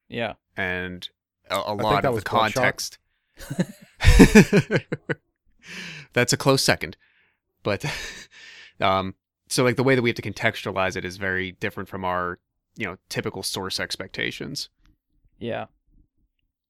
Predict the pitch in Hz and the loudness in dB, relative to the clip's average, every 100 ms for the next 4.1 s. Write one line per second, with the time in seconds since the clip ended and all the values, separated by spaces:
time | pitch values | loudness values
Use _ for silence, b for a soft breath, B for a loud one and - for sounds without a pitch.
0 | _ _ - 131 127 117 - _ _ _ | _ _ -4 0 2 0 -6 _ _ _
1 | - 143 143 - 156 143 143 139 160 - | -2 -2 0 -2 -2 -2 -2 -2 -4 -6
2 | - 143 117 110 107 110 98 98 113 92 | -4 -2 -2 -2 -2 -2 -4 -4 -4 -4
3 | 90 113 107 - 92 95 113 101 85 131 | -6 -6 -6 -6 -6 -6 -6 -6 0 0